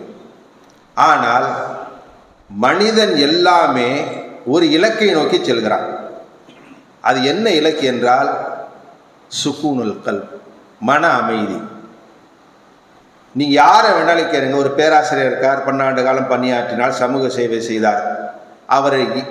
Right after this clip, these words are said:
கடைசியில் அவர் இளைப்பாற நிற்பது என்ன தெரியுமா? ஒரு அமைதியான உள்ளம் வேணும், அதற்காக வழி தேடுவார். அதே மாதிரி பெரிய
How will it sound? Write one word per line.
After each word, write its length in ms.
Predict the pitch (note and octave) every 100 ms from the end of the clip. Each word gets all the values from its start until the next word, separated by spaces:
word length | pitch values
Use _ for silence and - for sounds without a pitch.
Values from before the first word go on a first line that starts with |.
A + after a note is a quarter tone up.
| -
கடைசியில் 840 | C3+ - E3 E3+ F3+ G3 G3+ -
அவர் 120 | C#3
இளைப்பாற 640 | A#2+ B2+ F3 F3 F3 D#3+ -
நிற்பது 400 | C#3 C#3+ C#3+ C3+
என்ன 180 | B2+ C3+
தெரியுமா? 400 | B2+ A#2+ C3 B2+ - - -
ஒரு 160 | A2+ A#2
அமைதியான 600 | A#2 B2 B2+ C3+ C3+ C#3
உள்ளம் 360 | A#2 A#2 A#2+ A2
வேணும், 300 | G2+ G2 - - -
அதற்காக 440 | B2 C#3 C#3+ C3+
வழி 160 | A#2+ A2+
தேடுவார். 500 | G#2+ G2+ F#2+ F2 - - - - - - -
அதே 300 | C3 E3 E3+
மாதிரி 420 | E3 D#3 D#3+ E3
பெரிய 360 | - C#3+ C#3+